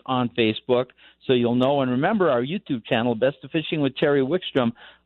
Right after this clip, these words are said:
Over half of those episodes were filmed right here in your backyard. So if you're looking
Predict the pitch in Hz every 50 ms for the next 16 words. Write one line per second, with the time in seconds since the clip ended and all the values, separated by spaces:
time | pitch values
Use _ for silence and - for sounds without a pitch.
0 | - - 160 151 160 143 - - 170 170 214 - - 196 196 180 170 180 175 -
1 | - 143 - - 127 113 104 113 113 110 - - 165 160 156 143 127 135 135 139
2 | 139 151 143 131 113 107 107 113 135 135 131 123 117 123 - - 113 113 127 135
3 | 131 127 - 120 98 - 101 101 117 151 156 - 160 135